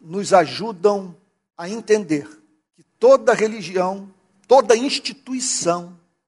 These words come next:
tem a tendência, deixa eu refazer a frase, toda instituição tem a tendência de, no decorrer do tempo, se transformar no seu oposto. Usando a duríssima terminologia neotestamentária,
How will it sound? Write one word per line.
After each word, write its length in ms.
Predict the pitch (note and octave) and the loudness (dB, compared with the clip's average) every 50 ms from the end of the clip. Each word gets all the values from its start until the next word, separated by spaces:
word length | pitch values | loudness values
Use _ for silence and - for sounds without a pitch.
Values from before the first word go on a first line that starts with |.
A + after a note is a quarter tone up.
| _ | _
tem 180 | - E3+ F3 F3+ | -14 -12 -10 -10
a 60 | F#3+ | -10
tendência, 760 | - - G3 G3+ G3 D#3 D3+ D3+ D3 D3 - - - - - _ _ _ _ _ | -6 -2 -2 -2 -2 0 -2 -2 -2 -2 -6 -10 -14 -14 -18 _ _ _ _ _
deixa 160 | - - D#3 | -18 -10 -4
eu 20 | |
refazer 380 | C#3+ E3+ F3 - D#3+ C#3 E3 F#3+ | -2 -2 0 0 0 2 2 0
a 40 | F3 | 0
frase, 400 | - - D3+ C#3 C3 A2+ - - _ _ | 0 0 -2 -2 -2 -2 -6 -18 _ _
toda 380 | - E3+ F3+ G3+ G#3 G3 G#3 F3+ | -6 -2 0 0 2 2 2 0
instituição 920 | F3 F#3+ G3+ - - F#3+ E3+ - F#3+ F3 - - - D3+ C#3+ D3 D3+ D3+ _ _ _ _ _ _ _ - | 0 -2 -14 -16 -16 -18 -18 -18 -16 -14 -14 -10 -8 -6 -6 -8 -8 -12 _ _ _ _ _ _ _ -12
tem 140 | F3 F3+ | -10 -8
a 80 | F#3 F#3 | -8 -6
tendência 680 | F3+ F#3 F3+ D#3+ C#3 D#3 E3 E3+ F3+ E3 - - D#3+ | -4 -4 -4 -4 -2 -4 -4 -2 -4 -4 -6 -6 -6
de, 160 | C#3 B2+ D#3+ | -8 -8 -8
no 140 | E3 E3 E3 | -8 -8 -6
decorrer 600 | D3 C3+ F3 E3+ - - D#3+ D3 C#3 F3 G3+ - | -4 -2 -2 -2 -4 -4 -4 0 4 4 4 4
do 140 | D3+ D#3+ F#3 | 2 -8 -12
tempo, 580 | - _ - D#3+ D#3+ E3+ D#3 _ _ - E3 D#3 _ _ _ _ _ _ | -12 _ -4 -4 -4 -4 -6 _ _ -20 -20 -20 _ _ _ _ _ _
se 200 | _ - - D#3+ | _ -14 -14 -14
transformar 920 | - - E3 E3 D3+ - E3 D3+ B2 B2+ C3+ C#3 C#3+ D3+ D#3 D3 - - _ _ _ _ _ _ _ _ _ | -10 -8 -8 -8 -8 -6 -8 -8 -8 -6 -4 0 0 0 0 -2 -8 -18 _ _ _ _ _ _ _ _ _
no 120 | - D#3+ C#3+ | -20 -16 -12
seu 220 | - - E3 D#3 | -8 -4 -4 -4
oposto. 500 | C#3+ - _ - B2+ A#2 - - _ E3+ | -4 -4 _ -20 -20 -20 -20 -20 _ -18
Usando 280 | C3+ B2 E3 G3 F#3+ F#3+ | -8 -4 -2 0 2 0
a 40 | |
duríssima 920 | E3 C#3+ - - - _ - F#3+ F#3+ F#3+ C4 D#4 - - - - D#3 C#3+ C#3 | 0 -2 -4 -20 -20 _ -10 -4 2 4 4 4 4 2 -2 -6 -6 -8 -10
terminologia 880 | C3+ - E3+ C#3 D3 D#3 D#3+ D#3+ D#3 D#3 D3 C3 A#2+ C#3 D#3 D#3 D3+ C#3+ | -10 -8 -8 -8 -8 -6 -2 -2 -2 -2 -2 -6 -6 -4 -2 -2 -2 -2
neotestamentária, 1040 | C#3+ D3+ D#3+ D#3+ D#3+ D#3 - - D#3 D3+ D#3+ D#3+ - - E3+ F3 F#3 F3+ F#3+ F#3 | 0 0 0 0 -2 -4 -10 -8 -8 -8 -8 -8 -2 2 4 4 4 4 0 -6